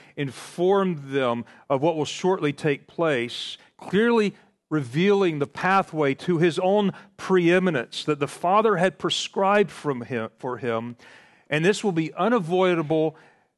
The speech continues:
and inescapable suffering.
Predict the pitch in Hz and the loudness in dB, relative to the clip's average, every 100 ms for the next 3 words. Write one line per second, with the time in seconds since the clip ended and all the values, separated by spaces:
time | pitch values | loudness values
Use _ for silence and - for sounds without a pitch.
0 | _ _ - 131 143 - 170 180 - - | _ _ -4 -4 -4 -4 -2 -2 -4 -6
1 | - 175 175 175 143 135 - - - 180 | 0 2 2 0 -4 -4 -6 -6 0 0
2 | - - 110 95 | 0 -6 -6 -6